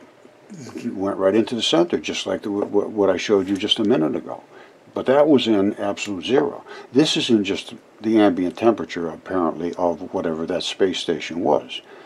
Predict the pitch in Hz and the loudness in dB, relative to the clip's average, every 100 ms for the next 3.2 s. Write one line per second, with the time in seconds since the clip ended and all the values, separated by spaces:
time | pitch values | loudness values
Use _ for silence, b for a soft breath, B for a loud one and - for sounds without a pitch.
0 | B B B B B - 98 82 95 101 | B B B B B 0 0 2 0 2
1 | 139 - 165 160 127 120 143 85 98 - | 2 2 2 4 2 2 0 2 -2 -2
2 | 127 120 117 107 92 85 - - 123 120 | 0 2 2 0 0 -2 -2 -2 -2 -2
3 | 78 | -2